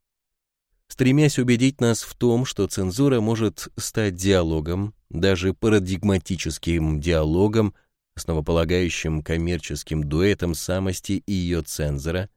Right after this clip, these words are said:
Фрейд дополняет ассортимент личной либеральной реальности. Поэтому, наблюдая за напряженной драмой той цензуры, которую называют трагедией,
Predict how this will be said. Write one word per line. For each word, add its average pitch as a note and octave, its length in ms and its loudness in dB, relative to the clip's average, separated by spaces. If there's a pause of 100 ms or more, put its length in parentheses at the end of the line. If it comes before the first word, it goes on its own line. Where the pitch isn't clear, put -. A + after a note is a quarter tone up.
(580)
Фрейд G2 320 0
дополняет A2 560 0
ассортимент F#2 800 -4 (180)
личной F2+ 640 0
либеральной D#2+ 640 2
реальности. D2+ 640 -4 (1000)
Поэтому, B2+ 600 4
наблюдая A#2 640 2
за G2 240 2
напряженной G2+ 800 2
драмой F2+ 500 0
той G2+ 240 0
цензуры, F#2+ 580 0
которую E2+ 460 -2
называют F2 560 -2
трагедией, F2 640 -2